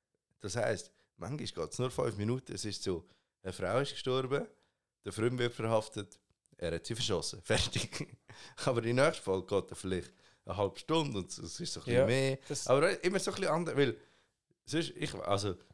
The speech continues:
Speaker 1: die erste halbe Stunde ist langweilig, weil ich weiss, es ist <laughs> niemand von denen,
Speaker 2: Ja,
Speaker 1: äh,
Speaker 2: absolut,
Speaker 1: hat etwas
Speaker 2: verstehe.
Speaker 1: damit zu tun. Ich fand das noch geil.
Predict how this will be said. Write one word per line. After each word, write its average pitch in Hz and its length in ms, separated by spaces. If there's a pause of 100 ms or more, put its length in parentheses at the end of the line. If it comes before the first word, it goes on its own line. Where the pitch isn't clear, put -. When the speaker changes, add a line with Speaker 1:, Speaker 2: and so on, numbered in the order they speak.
(280)
Speaker 1:
die 117 80
erste 120 200
halbe 98 120
Stunde - 300
ist 90 60
langweilig, 123 420
weil 82 140
ich 85 80
weiss, - 400
es 90 100
ist 87 220
<laughs> 104 180
niemand 135 240
von 113 140
denen, 107 340
Speaker 2:
Ja, 147 300 (240)
Speaker 1:
äh, 104 80
Speaker 2:
absolut, 113 280
Speaker 1:
hat 113 60
etwas 110 160
Speaker 2:
verstehe. 123 220
Speaker 1:
damit 107 200
zu 151 300
tun. - 80 (560)
Ich - 100
fand - 200
das 101 120
noch 98 100
geil. 147 260